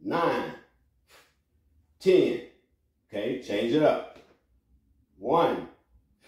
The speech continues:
two, three, four,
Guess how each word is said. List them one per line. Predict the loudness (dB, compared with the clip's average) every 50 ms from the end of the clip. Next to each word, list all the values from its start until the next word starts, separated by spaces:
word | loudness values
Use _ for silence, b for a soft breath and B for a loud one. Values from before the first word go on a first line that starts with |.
| b b b b b b _ _ _ _ _ _ _ _ _ _ _ _
two, | 2 2 4 4 4 2 0 -2 -6 -10 -18 _ _ _ _ _ _ _ _ _ b b b b b b b _ _ _ _ _ _ _ _ _ _ _ _
three, | -2 0 2 2 2 2 0 -2 -6 -12 -18 _ _ _ _ _ _ _ _ _ _ _ _ _ _ _ _ _ _ _ _ _ _ _ _ _ _ _ _ _ _
four, | 0 4 4 6 6 4 2 0 -4 -8